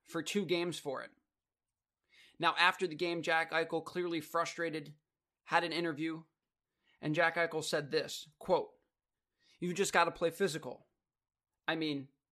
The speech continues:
it's a physical game, right? That's it." That's all it is. Finish your checks. Other teams like to do it to us. I don't see why we don't do it back. Everyone can finish a check and make it hard on the other team.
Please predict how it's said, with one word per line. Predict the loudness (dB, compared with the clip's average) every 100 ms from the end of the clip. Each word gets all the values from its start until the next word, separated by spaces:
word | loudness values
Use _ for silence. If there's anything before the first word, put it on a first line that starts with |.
| _ _ _
it's | -4 -2
a |
physical | -2 0 0 0 0
game, | 0 2
right? | 2 0 -2 _ _ _ _ _ _ _ _ -2
That's | 0 0 4
it." | 2 2 -8 _ _ -2
That's | 0 2
all | 2 4
it | 4
is. | 2 0 -10 -16 _ _ _ _ _ _ _
Finish | -2 -2 -2
your | -4
checks. | -2 -2 -2 -6 -14 -14 _ _ _ _ _ _
Other | 4 4 2
teams | 0 0
like | 2 0
to |
do | -2 -2
it | -2
to | 4
us. | 4 4 0 -14 _ _ _ _ _ 2
I | 4
don't | 4
see | 0 -2
why | 0 2
we | 2
don't | -2 -2
do | -4
it | -2
back. | -4 -4 -8 -20 _ _ _ _ _ _ _ _ 2
Everyone | 2 0 -2
can | -2
finish | -4 -4 -4
a | -6
check | -4 -4 -4 -12 _ _ _
and | -2
make | -2 -2
it | 0
hard | 4 4
on | 4
the | 0
other | -4 -4
team. | -8 -10 -12